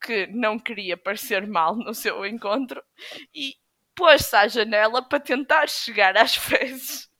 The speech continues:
<laughs> e apanhá-la. Só que ficou presa e teve que chamar os bombeiros.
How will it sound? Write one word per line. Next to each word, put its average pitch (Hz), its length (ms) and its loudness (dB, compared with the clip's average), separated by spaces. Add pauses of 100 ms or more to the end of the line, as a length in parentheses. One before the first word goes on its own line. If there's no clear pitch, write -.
(560)
<laughs> - 720 -6
e 453 160 0
apanhá-la. 262 720 4 (1700)
Só - 240 -2
que - 120 -10
ficou 208 340 -4
presa 233 420 0
e 233 100 -6
teve 202 340 -6
que - 80 -6
chamar 185 440 -2 (260)
os 180 120 -20
bombeiros. - 520 -16